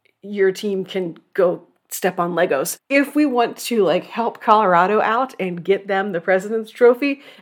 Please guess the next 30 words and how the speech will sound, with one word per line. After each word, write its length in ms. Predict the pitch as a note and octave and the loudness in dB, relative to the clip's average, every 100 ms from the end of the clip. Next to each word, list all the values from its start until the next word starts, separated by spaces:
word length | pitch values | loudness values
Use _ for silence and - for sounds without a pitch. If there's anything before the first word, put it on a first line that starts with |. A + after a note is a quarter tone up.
| - | -6
uh, 160 | F#3 F3 | -4 -4
we 500 | E3 E3+ E3 A3 A#3 | -6 -14 -8 -4 -2
need 300 | A3+ A3+ - | 0 -2 0
to 160 | C#4+ | 0
lose 380 | G#3+ G#3+ G#3 F#3 | 0 -2 -4 -6
these 260 | F3+ F#3+ D#3+ | -8 -10 -6
games. 680 | F3+ F3 E3 E3+ - - _ - | -4 -4 -6 -8 -10 -12 _ -6
We 140 | G3+ | -4
need 240 | G#3 G#3 F#3+ | -2 -4 -4
to 100 | G3+ | -4
lose 500 | F3 F3 E3+ E3+ - | -2 -4 -4 -10 -6
at 240 | A3 - D#3+ | -2 -2 -4
least 380 | F#3+ F3+ - | -8 -6 -8
one 240 | F3 F#3 F#3 | -4 0 0
of 80 | F3+ | -2
these 180 | F3 | -6
games 640 | E3+ E3 E3 E3 E3+ - - - | -4 -2 -2 -4 -8 -10 -12 -10
to 140 | G#3+ | -6
help 260 | F3+ G3 G3 | 0 0 2
out 220 | E3 - | 0 0
the 120 | F3 | -2
Avalanche. 500 | D#3+ - C#3+ C#3 - | -2 -2 -6 -8 -4
If 140 | F4+ - | 0 4
you 100 | D#4 | 4
don't 220 | C#4+ C#4 | 4 0
care, 320 | - A3 B3 | 0 2 2
then, 260 | G3+ G3+ G3+ | 0 -2 -4
you 120 | G3+ | -6
know, 180 | F3+ F3+ | -4 -4
whatever. 600 | E3 F3 D#3 D3+ E3+ | -6 -6 -6 -6 -10